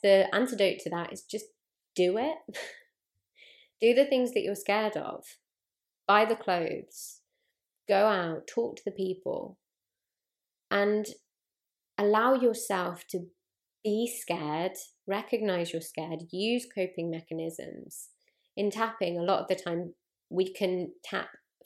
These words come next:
for future events. So we tap for all the things that could come up. And being able to do that enables us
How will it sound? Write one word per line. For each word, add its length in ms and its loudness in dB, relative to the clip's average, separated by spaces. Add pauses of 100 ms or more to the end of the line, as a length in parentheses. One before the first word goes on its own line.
(120)
for 220 2
future 440 -4
events. 540 -12 (560)
So 580 0 (200)
we 220 -6
tap 300 -6 (720)
for 100 0
all 140 4
the 100 2
things 300 -2
that 160 -4
could 220 0
come 220 -6
up. 160 -12 (1300)
And 520 0 (920)
being 280 8
able 720 2 (100)
to 80 -6 (160)
do 280 6
that 340 -4
enables 640 4
us 360 -6